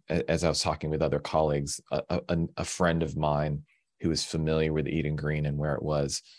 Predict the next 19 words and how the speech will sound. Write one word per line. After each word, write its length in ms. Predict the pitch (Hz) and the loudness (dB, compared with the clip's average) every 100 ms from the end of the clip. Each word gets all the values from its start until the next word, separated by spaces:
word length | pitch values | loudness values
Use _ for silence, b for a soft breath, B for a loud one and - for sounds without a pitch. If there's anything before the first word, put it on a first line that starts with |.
| b b _ - | b b _ -8
uh, 220 | 73 - - | -4 -4 -4
put 160 | - - | -2 0
me 120 | 80 | 0
on 160 | 73 71 | 0 -2
to 140 | - | -4
Eden 200 | 73 73 | -4 -2
Green, 380 | 71 73 73 71 - - | -2 -2 -2 -4 -6 -6
uh, 280 | 71 69 - - | -4 -4 -8 -4
put 160 | 107 | -2
me 60 | - | -2
in 80 | 71 | -4
front 240 | - 78 | -2 -2
of 80 | 71 | 0
their, 220 | 71 67 - | -2 -2 -2
their 160 | 78 | -2
lead 180 | 73 71 | 0 -2
investors. 600 | 69 67 71 - 67 76 | -2 -2 -2 -4 -8 -6
And 100 | 71 | -4
then, 240 | 69 67 | -4 -6